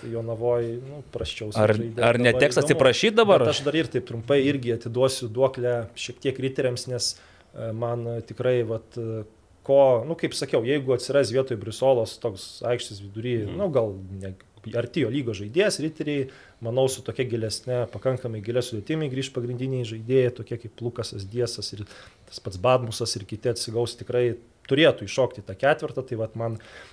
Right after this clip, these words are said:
Speaker 1: Eskičius ir Miličevičius tokie pasirodė alkani serbai, kovingi ir svarbiausia, kad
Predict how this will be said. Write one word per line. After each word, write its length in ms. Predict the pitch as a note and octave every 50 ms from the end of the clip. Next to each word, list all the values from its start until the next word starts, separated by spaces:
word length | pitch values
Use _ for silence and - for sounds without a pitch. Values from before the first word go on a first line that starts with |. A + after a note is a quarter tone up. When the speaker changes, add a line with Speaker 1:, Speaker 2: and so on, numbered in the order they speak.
| _ -
Speaker 1:
Eskičius 580 | - A#2+ B2+ - - - G#2+ - - A#2+ - -
ir 120 | - - G#2
Miličevičius 720 | G#2 A2+ C#3 D#3+ D3+ - D3 C#3 C3 C3 - B2+ - - -
tokie 260 | G#2 G2+ - - A2+ G#2
pasirodė 640 | - G2+ - - A2+ A2 A2+ A#2 A2+ G#2+ A2+ A2 A2 G#2+ G#2+ G2+ G2 F#2+ -
alkani 500 | G#2+ G#2+ A2 - - B2+ C#3 D#3+ D3 A#2+
serbai, 600 | - - D3+ D#3 E3 D#3+ C#3 D3+ D3+ D3 C#3+ C3 C3+
kovingi 720 | - A#2 G#2+ G2 C3 D#3 D#3+ D#3+ D3+ C#3 C#3 D3 D3 D3
ir 340 | C#3 C#3+ - - - - B2
svarbiausia, 520 | A2+ - B2 A2 A#2 B2+ B2+ B2 - A#2+ -
kad 140 | - A2+